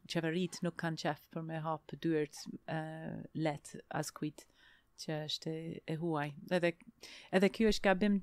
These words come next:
tjetër se, ta them, e, shembuj i Anglisë,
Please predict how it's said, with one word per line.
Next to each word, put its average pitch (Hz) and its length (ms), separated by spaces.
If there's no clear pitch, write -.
tjetër 226 520
se, 214 240
ta 147 180
them, 160 260
e, 160 100
shembuj 170 420
i - 20
Anglisë, 170 540